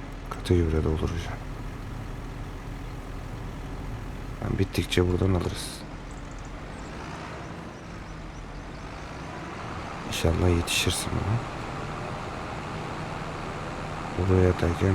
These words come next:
biz de gidip tarlayı süreriz. Direkt ortadan vereyim mi? Evet, direkt işçi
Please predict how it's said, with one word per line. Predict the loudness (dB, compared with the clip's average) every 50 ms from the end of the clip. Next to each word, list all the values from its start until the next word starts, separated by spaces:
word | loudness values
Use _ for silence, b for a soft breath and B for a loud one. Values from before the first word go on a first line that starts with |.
| 4 4
biz | 2 2 2 4 4 4
de | 4 4 0 -4 -4 -2
gidip | 0 0 0 0 0 0 0
tarlayı | 2 2 4 4 2
süreriz. | 2 0 -2 -2 -2 -2 -2 -2 -2 -2 -4 -4 -4 -4 -6 -4 -4 -4 -4 -4 -4 -4 -6 -6 -6 -6 -6 -6 -6 -6 -6 -6 -6 -6 -6 -6 -6 -6 -6 -6 -6 -8 -8 -8 -8 -8 -8 -8 -8 -8 -6 0 4 6
Direkt | 6 6 6 6
ortadan | 4 4 4 2 2 4 4 6 6 8
vereyim | 8 8 8 8
mi? | 6 4 0 -4 -6 -8 -8 -8 -8 -8 -10 -10 -10 -10 -10 -10 -10 -10 -10 -10 -10 -10 -10 -10 -10 -10 -10 -10 -10 -10 -10 -10 -10 -8 -8 -10 -10 -10 -10 -10 -4 -2
Evet, | -2 -2 -2 0 2 4
direkt | 4 4 4 2 0 -6 -6 -4 -4 -4 -6 -8 -14 -20 -20 _ _ _ _ _ _ _ _ _ _ -20 _ _ _ _ _ _ _ _ -14 -12 -10 -10 -10 -10 -10 -10 -10 -10 -10 -10 -8 -10 -8 -6 -4
işçi | -2 -2 0 0 0 -2 -2 -2 0 2 2